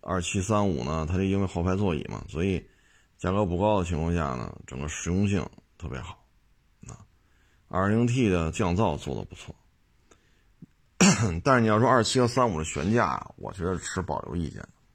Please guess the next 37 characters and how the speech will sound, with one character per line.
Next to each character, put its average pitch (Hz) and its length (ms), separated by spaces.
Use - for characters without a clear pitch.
因 117 100
为 135 160
有 95 180
一 95 60
天 127 220
吧， 90 380
我 78 140
是 82 80
开 113 240
着 110 80
带 107 160
K 101 220
D 87 60
S 98 220
S 90 460
的 58 460
陆 92 260
巡 - 240
还 120 140
是 82 80
霸 80 280
道 92 240
来 50 120
着， 50 100
我 80 100
也 76 140
忘 95 220
了。 - 120
然 98 160
后 135 120
呢， 113 60
我 95 60
先 127 160
开 127 220
的 135 80
那 131 240
个， - 160